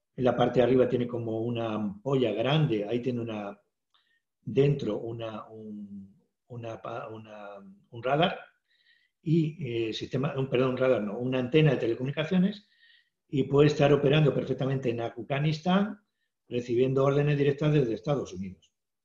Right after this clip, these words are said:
¿eh? Tiene su sistema de navegación autónoma, incluso aterrizaje automático, despegue automático, programado, no programado,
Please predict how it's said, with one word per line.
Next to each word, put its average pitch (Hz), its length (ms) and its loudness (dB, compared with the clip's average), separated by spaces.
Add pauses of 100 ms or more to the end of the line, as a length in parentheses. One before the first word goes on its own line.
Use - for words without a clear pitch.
(120)
¿eh? 127 100 -16 (1400)
Tiene 117 280 -6
su 110 360 -2
sistema 113 480 -6
de 107 680 0
navegación 104 500 -8
autónoma, 165 520 0
incluso 120 340 -6
aterrizaje 101 640 -12
automático, 135 640 -6
despegue 104 260 -14
automático, 143 800 -8
programado, 127 600 -6
no - 120 -18
programado, 143 760 -6